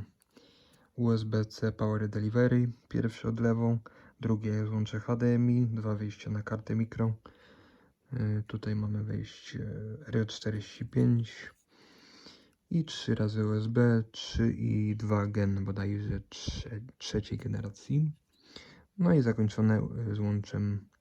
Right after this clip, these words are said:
U S B C do komputera. Mamy jeszcze taką nakładeczkę na, właśnie na to,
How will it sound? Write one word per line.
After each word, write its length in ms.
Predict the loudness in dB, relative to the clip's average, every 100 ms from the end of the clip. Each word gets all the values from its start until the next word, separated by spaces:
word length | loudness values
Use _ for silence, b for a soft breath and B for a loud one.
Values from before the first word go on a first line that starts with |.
| _ b b b b
U 240 | -4 -2 -2
S 160 | -4
B 260 | -4 -4 -4
C 440 | -4 2 4 4 0 -10 _ _
do 240 | -6 0 0
komputera. 580 | 0 0 0 0 -2 -2 -6 -2
Mamy 220 | 2 4
jeszcze 260 | 2 0 -4
taką 220 | -6 -2
nakładeczkę 600 | -2 0 -2 -2 -8 -6
na, 140 | -6 -6 _ B B B B B B B _ -8
właśnie 360 | -8 -8 -4
na 140 | -2 -2
to, 260 | -4 -4